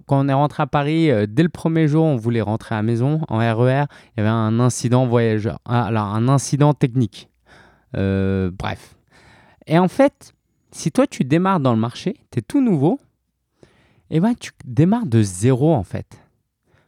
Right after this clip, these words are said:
Pourquoi le métro chinois est meilleur que le métro parisien ? Parce que le métro parisien, il a plus d'un siècle. Donc, les couloirs ont déjà été faits, les rails ont déjà été faits. Donc, rénover, parfois, ça prend beaucoup plus de temps et d'énergie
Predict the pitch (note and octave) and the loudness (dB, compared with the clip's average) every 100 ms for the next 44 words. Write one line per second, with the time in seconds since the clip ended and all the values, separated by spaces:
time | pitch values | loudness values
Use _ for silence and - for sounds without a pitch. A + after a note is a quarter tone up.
0 | _ D#3 - G3+ E3 C3+ D3 D3+ - C#3+ | _ -8 0 2 4 4 4 2 -2 0
1 | C3 - - - B2+ A#2 A2 A2 A2 G#2 | 0 -2 -6 -2 0 2 2 2 0 -2
2 | - G2+ G#2 - G#2 - G2+ G#2 F#3 - | -2 0 -2 -4 -6 -2 -2 0 -2 -2
3 | - G#2 G2 - - A2+ G#2+ G#2 D#3 - | -4 -2 -2 -4 -6 -2 -2 -2 -4 -4
4 | - - - G2+ F#2+ - B2+ B2 B2 - | -20 -16 -4 -2 -2 0 2 4 2 0
5 | D3 - - _ _ _ _ _ C3 - | -4 -4 -18 _ _ _ _ _ -4 -4
6 | _ _ D3+ - G#3+ G#3 F#3+ F#3+ F3+ E3 | _ _ -2 0 2 2 2 0 2 2
7 | F#3+ F#3 F#3+ - G3+ D#3 D#3 G3+ G3 F#3 | 0 0 -2 -2 -2 0 0 0 2 2
8 | F#3 G3 F#3+ G#3 - G#3+ E3+ D3 A#2 F3+ | 2 0 0 -2 -2 0 2 0 2 2
9 | G3+ G#3 G#3 A#3+ F#3+ - G#3+ - - D3+ | 4 4 2 0 -4 -2 -4 -4 -4 -2
10 | D3+ G3+ F#3 - E3+ C#3 - E3+ D3+ B2 | -2 -4 -8 -6 -2 -2 -2 -4 -4 -4
11 | C#3 C#3 C3+ B2+ C3+ | -4 -4 -4 -6 -4